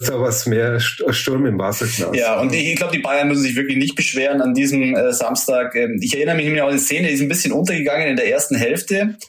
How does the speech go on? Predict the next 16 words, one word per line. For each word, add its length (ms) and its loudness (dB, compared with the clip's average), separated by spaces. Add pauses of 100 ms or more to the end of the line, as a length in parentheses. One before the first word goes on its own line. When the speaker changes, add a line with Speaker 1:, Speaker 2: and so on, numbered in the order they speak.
Speaker 2:
ähm, 380 2
als 200 0
Goretzka 600 0
mit 240 -2
Urukai 400 0
ein 120 0
bisschen 260 0
im 80 2
Mittelfeld 340 -2
zusammengeraten 720 -2
ist. 180 0
Und 100 2 (300)
also 180 0
wenn 120 0
man 140 0
wirklich, 520 -2